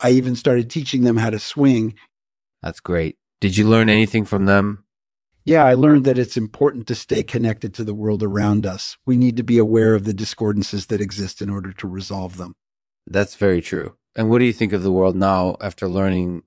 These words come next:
Speaker 2: all of this?
Speaker 1: I'm still processing everything, but I'm getting gradually more optimistic about the future. I think that we need to be patient, though.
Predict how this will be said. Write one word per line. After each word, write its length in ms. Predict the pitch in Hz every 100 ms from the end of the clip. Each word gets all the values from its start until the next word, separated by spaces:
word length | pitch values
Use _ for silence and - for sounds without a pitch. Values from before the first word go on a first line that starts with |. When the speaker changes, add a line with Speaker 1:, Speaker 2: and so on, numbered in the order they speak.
| -
Speaker 2:
all 220 | 101 104
of 120 | 95
this? 340 | 85 90 - - _ _ _ _ _ -
Speaker 1:
I'm 240 | 160 185
still 640 | 170 - - 190 170 156 131
processing 920 | - 156 135 135 135 120 - 107 113 -
everything, 680 | 131 120 120 107 - 95 98
but 140 | 107 113
I'm 180 | 127
getting 460 | 120 127 123 117 104
gradually 760 | 123 117 120 123 120 120 120 113
more 300 | 113 110 110
optimistic 600 | 107 113 110 - 107 104
about 300 | 98 95 -
the 100 | 104
future. 560 | - 110 - 92 - _ 117
I 80 |
think 300 | 127 160 139
that 180 | 139 117
we 140 | 131 123
need 340 | 127 123 117
to 120 | -
be 280 | 104 113 107 95
patient, 540 | - 110 113 - 78 -
though. 280 | 82 87